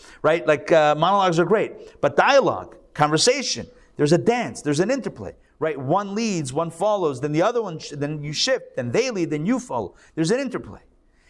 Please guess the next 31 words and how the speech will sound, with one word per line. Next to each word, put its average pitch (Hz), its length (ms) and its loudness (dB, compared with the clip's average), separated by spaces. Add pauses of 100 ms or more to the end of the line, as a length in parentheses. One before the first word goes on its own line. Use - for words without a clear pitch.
(120)
And 151 120 -4
so 185 160 4
in 175 60 2
our 170 80 6
relationship 202 320 0
with 156 120 -4
God, 202 220 0
you 185 40 2
have 160 100 0
a 156 40 -2
similar 190 320 -2
dynamic. 170 440 -2
Sometimes 170 340 -4
we 190 200 0
lead, 247 260 0
sometimes 185 320 -4
God 208 300 -2
leads. 143 120 -6
Sometimes 185 400 -6 (340)
we 208 240 0
feel 214 200 -2
like 196 140 -2
we're 170 120 0
leading 180 220 0
the 170 80 2
charge 175 360 -2
and 160 120 0
we're 160 140 2
self-inspired, 170 680 -2
and 170 100 -2
sometimes 170 440 -4